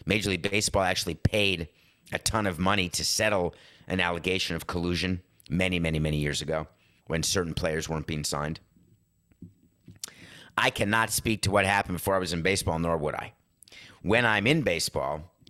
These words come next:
I can certainly tell you that I was never told, "Do not sign this player," because everyone's too smart in the post-collusion settlement world to say that. But it was pretty clear when there was a hands-off policy.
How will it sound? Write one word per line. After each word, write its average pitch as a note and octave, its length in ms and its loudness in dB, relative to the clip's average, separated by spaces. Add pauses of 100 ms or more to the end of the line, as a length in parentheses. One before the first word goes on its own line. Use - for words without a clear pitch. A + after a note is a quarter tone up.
(260)
I A#2+ 120 2
can B2+ 140 -2
certainly F3 320 0
tell D3 200 2
you D3 100 4
that B2+ 80 4
I C#3 120 6
was A2+ 160 0
never B2+ 240 2
told, B2+ 440 4
"Do B2+ 160 0
not A#2+ 300 2
sign A2 460 2
this G2 180 -2
player," G2 460 0 (760)
because A#2 340 2
everyone's A#2 380 2
too A#2+ 160 0
smart G#2+ 500 2
in F#2+ 100 -2
the F2+ 60 0
post-collusion G2+ 920 0
settlement F#2 420 -2
world E2+ 220 0
to - 80 -6
say A2 220 0
that. - 260 -8 (720)
But F#3 120 6
it A3 60 12
was E3 180 6
pretty E3+ 280 4
clear C3+ 720 2 (1500)
when B2+ 200 2
there C3 160 6
was B2+ 180 2
a A2+ 100 6
hands-off A#2 600 4
policy. - 560 0